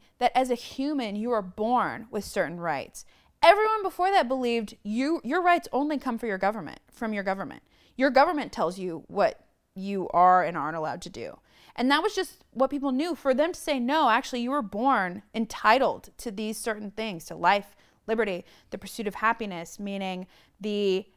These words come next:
the opportunity to thrive and to prosper. Also, as I mentioned in the beginning,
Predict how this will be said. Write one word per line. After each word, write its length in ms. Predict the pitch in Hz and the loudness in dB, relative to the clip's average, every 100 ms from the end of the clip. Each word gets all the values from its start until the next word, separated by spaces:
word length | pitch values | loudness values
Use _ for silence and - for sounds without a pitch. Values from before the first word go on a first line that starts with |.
| _ | _
the 280 | 196 220 208 | -8 -6 0
opportunity 800 | 196 202 202 - 240 240 214 175 | 0 0 -4 -8 -8 -6 -4 -6
to 120 | - | -8
thrive 520 | - 180 190 214 180 175 | -10 -2 4 4 4 -2
and 80 | |
to 60 | 175 | -10
prosper. 640 | - 202 233 - - - - - _ _ - | 0 2 2 -2 -12 -12 -14 -20 _ _ 4
Also, 580 | 220 233 240 247 220 190 - | 10 10 10 6 6 6 2
as 180 | 202 | 2
I 80 | 202 | 0
mentioned 320 | 202 202 - | -2 -6 -8
in 40 | 185 175 | -8 -6
the 60 | |
beginning, 580 | 180 214 240 175 143 | -4 -2 0 -2 -4